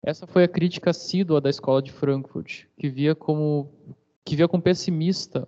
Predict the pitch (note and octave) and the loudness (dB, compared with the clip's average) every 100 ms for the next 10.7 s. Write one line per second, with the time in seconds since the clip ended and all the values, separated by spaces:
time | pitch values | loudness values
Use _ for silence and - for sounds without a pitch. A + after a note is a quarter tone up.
0 | - D#3 D#3+ E3 - D#3+ D#3+ F3 D#3 C3+ | -2 0 2 0 0 0 2 2 0 0
1 | B2+ - C3 C3 B2+ B2+ - C#3+ C3+ C#3 | 0 -2 0 2 0 -2 -2 0 2 2
2 | C#3 C#3 D3 C#3 _ D#3 - E3+ D#3+ - | -2 -6 -8 -14 _ 0 0 -2 -4 -4
3 | E3 - B2 - - - - _ _ _ | -8 -8 -10 -10 -16 -18 -18 _ _ _
4 | _ _ - D3+ F3 E3 F3 - F#3 F3 | _ _ -2 0 -2 -2 -6 -4 -4 -4
5 | F3 - E3 D#3+ D#3+ D#3 D3+ C#3+ C#3 D3+ | -6 -4 0 0 0 -4 -2 -2 0 0
6 | D3 C#3 D3+ C#3 C#3+ B2+ C3 D3 D3 D3 | 2 2 0 -2 -8 -8 -4 0 0 -2
7 | D3 C#3 C3+ C3+ D3 C#3 C#3 - D3 - | -2 2 0 2 0 2 -2 -4 -6 -8
8 | - D#3 D3 C#3 C#3 C#3 C#3 A#2+ B2+ C#3 | -8 -4 -2 -2 -4 -2 -2 -2 -4 -4
9 | C#3 C#3 C3 C3 - - C3+ B2+ B2 C3 | -2 -2 0 -2 -2 -2 0 0 -2 -4
10 | B2+ - B2+ A#2+ - - - | -4 -4 -2 -2 -4 -6 -16